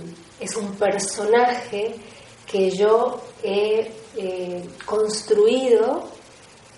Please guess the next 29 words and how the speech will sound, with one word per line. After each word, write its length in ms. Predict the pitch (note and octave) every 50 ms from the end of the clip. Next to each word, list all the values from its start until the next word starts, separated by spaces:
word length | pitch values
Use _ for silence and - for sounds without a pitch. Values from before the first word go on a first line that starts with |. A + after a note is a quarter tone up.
| - - - - - - - - - -
ayudado 480 | - F#3 F3 F#3 G3+ G#3 A3 A3+ A3+
por 120 | A3+ G3+ F#3+
el 120 | F#3 F#3
discurso 540 | F3+ F3+ - - - A3 G#3 - - G#3+ F#3+
de 60 | G3
mamá, 280 | F3+ F3+ G#3 A3 A#3 A#3+
que 100 | A#3 F#3
vio 140 | F3+ F#3+
determinadas 580 | G3+ G3 F#3+ G3 F3+ F3 F3 F#3 F#3+ F#3+ F#3+ -
características 840 | - F#3+ F3+ E3+ E3+ - F3 E3+ E3+ E3+ - - - - F#3 - -
en 180 | E3+ E3 E3+ E3+
mí, 340 | F3+ G#3 A3 G#3+ G3+ - - - - - - - - - - - - - - -
eh, 400 | F#3+ F3+ F3 E3+ E3+ E3+ E3+ - -
y 60 | G3+
que 120 | - G#3+ G3
me 140 | G3 F#3+
dio 160 | F#3+ G#3+ A3 A3
como 160 | A3+ A3+ A3
estas 280 | A3+ - B3 A#3 -
herramientas 1000 | A3+ G3+ - G3+ G3+ G3 G3 G#3+ A3+ A#3 A#3 A#3 A3+ A#3 A#3 A3+ A3+ A#3 A3+ A#3 A#3 A#3 - - - - - - - - - -
para, 680 | F#3+ F3+ F3+ F3+ F3 F3 E3+ E3+ E3+ E3+ F3 F3 - - - - - - -
para 260 | - G3 F#3 F#3 F#3
sobrevivir 800 | F#3+ - - F#3+ F3+ F#3 F#3 F#3 F#3 F#3+ F#3+ G#3+ A3+ B3+ C#4 - -
a 100 | - F#3+
un 180 | G3+ A3+ A#3+ B3
estado 880 | B3+ B3 - - - - C4 A#3+ B3 A#3+ A#3+ B3 B3 C#4 D#4 F#4+ - - - - - - - - - - - - - - -
de 380 | - F3+ E3+ G#4 G#4 G4+ G#3 A3
estrés, 640 | - - - - - - A3+ A3+ A4 - B3+ B4+ - - - - - - - - - - - - - - - - -
eh, 480 | F#3+ F#3 F3+ F3 F3 F3 E3+ E3+ E3